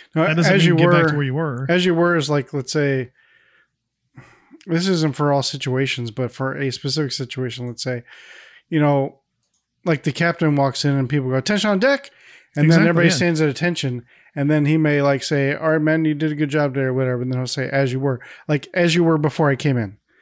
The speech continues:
Speaker 1: So
Speaker 2: Exactly, yeah,
Speaker 1: continue
Speaker 2: yeah.
Speaker 1: on. Yeah. "As you were," like, I guess could also mean this too, 'cause, like, 'cause they were, like, in formation.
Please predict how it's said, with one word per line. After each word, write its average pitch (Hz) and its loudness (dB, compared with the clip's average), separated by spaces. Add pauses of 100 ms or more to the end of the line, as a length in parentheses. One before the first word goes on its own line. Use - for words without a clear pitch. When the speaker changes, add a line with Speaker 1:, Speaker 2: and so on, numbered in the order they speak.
(160)
Speaker 1:
So - 0
Speaker 2:
Exactly, 170 2
yeah, 135 0
Speaker 1:
continue 156 2
Speaker 2:
yeah. 131 0
Speaker 1:
on. 120 -8
Yeah. 123 -8 (720)
"As 175 2
you 175 4
were," 190 4
like, 165 0 (320)
I 165 0
guess 175 0
could 156 -2
also 156 0
mean 147 0
this 143 -4
too, 190 0 (380)
'cause, 147 0
like, 151 0
'cause 147 -2
they 151 2
were, 175 4
like, 147 0
in 135 0
formation. 147 -2